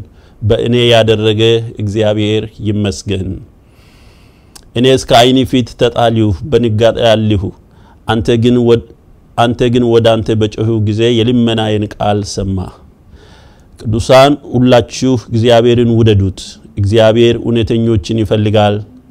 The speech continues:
ትዕቢተኞችንም ፈጽሞ ይበቀላቸዋል። በእግዚአብሔር የምታምኑ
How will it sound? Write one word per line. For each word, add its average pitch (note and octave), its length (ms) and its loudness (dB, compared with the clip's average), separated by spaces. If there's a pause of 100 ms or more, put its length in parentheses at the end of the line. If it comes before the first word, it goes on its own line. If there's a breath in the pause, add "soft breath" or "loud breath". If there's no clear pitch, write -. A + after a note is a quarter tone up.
(180)
ትዕቢተኞችንም B2 1000 0
ፈጽሞ A2 380 -6 (100)
ይበቀላቸዋል። G2 920 -4 (580 loud breath)
በእግዚአብሔር A2+ 640 2
የምታምኑ A2+ 640 0